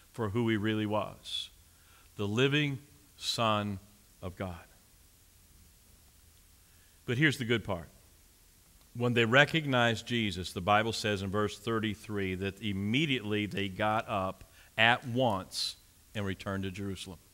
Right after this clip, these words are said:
These two men thought that they were Christians, but they were never truly saved until their eyes were opened and they acknowledged Jesus as God. The Bible says if you confess with your mouth that Jesus is Lord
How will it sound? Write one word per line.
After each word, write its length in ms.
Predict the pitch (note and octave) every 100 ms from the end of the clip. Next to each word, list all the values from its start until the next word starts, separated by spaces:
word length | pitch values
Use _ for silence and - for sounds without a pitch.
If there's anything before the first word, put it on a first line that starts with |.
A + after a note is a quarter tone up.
| _ - - - _ _ - - - - - - -
These 180 | C3+ D#3
two 160 | - F3+
men 220 | D#3+ C3
thought 240 | C3 B2
that 100 | A2+
they 100 | B2+
were 120 | A2+
Christians, 640 | G#2 B2 - F2+ D2+ - - - - - - - - - -
but 140 | G#2+
they 100 | A2
were 100 | A2
never 220 | A#2 A#2 A#2
truly 300 | - A#2+ A2
saved 500 | E3 D#3 G#2+ G2 - - - -
until 280 | A2 A#2 A2
their 100 | G#2
eyes 280 | A2 A2+ A#2
were 120 | A2+
opened 320 | B2 G#2 G2+
and 160 | G2+ G2
they 60 |
acknowledged 680 | F#2+ G2 G#2+ A2 A2 G2+ -
Jesus 520 | G#2 A2+ A2 G2+ G2+ - - G2
as 160 | G2+
God. 280 | F#2 F#2+ E2+
The 60 | F#2+
Bible 260 | B2 D3
says 220 | - A2+
if 140 | G#2 G#2+
you 80 | G2+
confess 520 | G2 - C#3 D3+ -
with 140 | B2+
your 120 | A#2+
mouth 380 | A2+ G#2+ G#2 - - -
that 80 | G2
Jesus 560 | F2+ A2 A#2 G#2+ G#2+ -
is 200 | A2+ F2+
Lord 400 | G2 F#2+ E2+